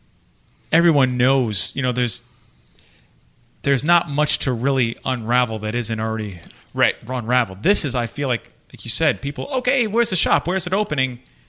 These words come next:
Speaker 1: Not so much.
Speaker 2: Right. It, and it's, it's kinda one of those things where you, fr-,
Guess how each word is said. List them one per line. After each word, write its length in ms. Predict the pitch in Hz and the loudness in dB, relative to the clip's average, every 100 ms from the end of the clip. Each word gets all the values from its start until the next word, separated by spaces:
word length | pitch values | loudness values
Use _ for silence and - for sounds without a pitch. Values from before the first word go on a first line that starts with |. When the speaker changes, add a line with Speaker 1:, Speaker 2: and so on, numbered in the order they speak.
| _ _ | _ _
Speaker 1:
Not 160 | 147 135 | -2 -2
so 100 | 131 | -2
much. 180 | 147 147 | -2 2
Speaker 2:
Right. 260 | 165 127 - | 4 4 2
It, 220 | 180 185 180 | -2 0 2
and 120 | 175 | 4
it's, 200 | 165 - _ _ _ | 2 -2 _ _ _
it's 180 | 170 165 | -2 0
kinda 240 | - 277 359 | 0 2 4
one 140 | 170 | 2
of 60 | 117 | 2
those 160 | 117 | 0
things 220 | 135 123 | 0 -2
where 80 | 110 | -4
you, 140 | 123 113 | -4 -6
fr-, 280 | - - | -8 -10